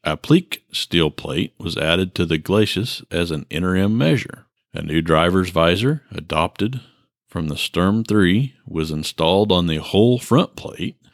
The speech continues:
A new commander's cupola, adopted from the Panzer three Ossoff G,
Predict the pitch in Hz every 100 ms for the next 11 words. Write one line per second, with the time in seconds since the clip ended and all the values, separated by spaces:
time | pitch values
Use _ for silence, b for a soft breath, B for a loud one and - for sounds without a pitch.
0 | b - 78 76 85 98 80 90 117 107
1 | - - 107 113 123 139 - _ _ _
2 | 82 85 95 - 95 - 92 85 - 95
3 | 110 104 - 113 107 113 - 101 107 170
4 | 151 131 131